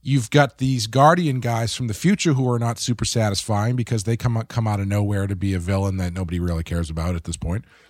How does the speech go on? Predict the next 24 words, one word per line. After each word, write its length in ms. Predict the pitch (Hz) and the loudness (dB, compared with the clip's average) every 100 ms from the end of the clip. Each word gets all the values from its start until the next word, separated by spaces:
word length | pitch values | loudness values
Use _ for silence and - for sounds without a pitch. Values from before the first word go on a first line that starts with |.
| _ _ - | _ _ -12
<clears throat> 300 | 190 143 101 - - | -10 -8 -10 -14 -2
Um, 440 | 139 131 127 117 110 _ _ _ _ _ - | 2 4 4 0 -6 _ _ _ _ _ 2
<laughs> 480 | 180 - - - | 2 2 -14 -8
and 180 | 143 143 | 0 2
then 280 | 147 143 143 | 4 2 0
you've 240 | 147 156 - | 2 2 6
got 320 | 147 147 - - | 4 4 -4 4
Archer 640 | 143 156 - 160 143 123 _ _ _ _ _ _ _ _ _ _ _ - 113 - - - _ _ | 6 6 4 4 4 -2 _ _ _ _ _ _ _ _ _ _ _ -20 -20 -20 -20 -20 _ _
not 420 | 139 131 147 170 131 | 0 6 6 6 2
being 360 | 165 156 135 | 2 4 2
present 800 | 120 - 143 185 127 110 - - _ _ _ _ _ _ _ | 4 4 6 4 2 -4 -8 -12 _ _ _ _ _ _ _
for 600 | - - 151 139 131 131 | -12 2 6 8 6 4
the 680 | 120 127 127 123 120 120 117 _ _ _ _ _ _ _ _ _ _ _ _ _ _ _ - | 2 2 2 2 0 -2 -4 _ _ _ _ _ _ _ _ _ _ _ _ _ _ _ -10
climax 680 | - 143 165 160 151 - 143 | 2 6 6 4 2 2 -2
of 120 | 120 | -2
what, 300 | 131 127 131 | -4 -4 -12
what 280 | 151 143 151 | -4 -2 0
should 200 | - 151 | 2 2
be 120 | 139 | 0
the 80 | 123 | 0
climax 500 | - 147 139 131 - | 4 6 6 0 -4
of 80 | 110 | -4
this 140 | 107 | -4
story. 500 | - 190 220 90 76 | 0 4 4 2 -4